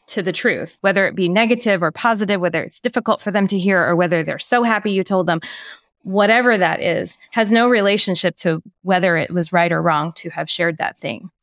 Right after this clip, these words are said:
you know? And, like, one of my sort of mantras when I think about, like,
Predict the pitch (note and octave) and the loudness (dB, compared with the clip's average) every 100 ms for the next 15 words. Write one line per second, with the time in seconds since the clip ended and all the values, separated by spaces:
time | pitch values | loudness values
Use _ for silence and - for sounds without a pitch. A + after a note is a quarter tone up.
0 | _ _ _ _ _ _ _ _ _ F#3+ | _ _ _ _ _ _ _ _ _ 0
1 | F3+ F3+ G3+ - G3 F#3+ F#3 - F#3 G#3 | 2 2 2 0 0 0 -2 -4 -6 0
2 | F#3+ F3 - _ _ _ _ - G#3 F#3 | 0 -2 -12 _ _ _ _ -8 -6 0
3 | A3+ B3 A#3 G#3 F#3+ F#3 - - G#3 F#3 | 0 2 2 4 4 0 -2 -4 -2 0
4 | F#3 F#3 F3+ F#3 F#3 E3 F3+ F3 E3+ E3+ | 2 2 2 2 0 0 -2 -2 -4 -2
5 | E3+ - F3 E3 | 0 0 0 -2